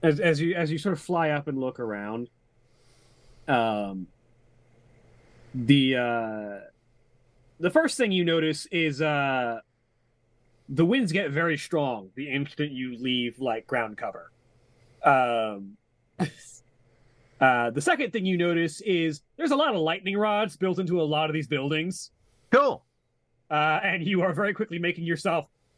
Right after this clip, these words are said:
Speaker 1: somewhat higher than a lot of the small, than a lot of the lower buildings.
Speaker 2: He's gonna trax-, trust to his dex saves and acrobatic skills and do some shit that's a little reckless. He's going to ride some wind currents that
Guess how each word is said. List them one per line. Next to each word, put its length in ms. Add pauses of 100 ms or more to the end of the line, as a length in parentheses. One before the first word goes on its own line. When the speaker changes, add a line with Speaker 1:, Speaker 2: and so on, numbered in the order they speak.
Speaker 1:
somewhat 500
higher 380
than 80
a 60
lot 200
of 60
the 60
small, 320
than 120
a 40
lot 140
of 40
the 80
lower 240
buildings. 600 (280)
Speaker 2:
He's 160
gonna 180
trax-, 540
trust 280
to 100
his 380
dex 320
saves 300
and 80
acrobatic 480
skills 540 (340)
and 240
do 220
some 220
shit 400
that's 180
a 140
little 320
reckless. 360
He's 160
going 280
to 100
ride 560
some 240
wind 280
currents 400
that 200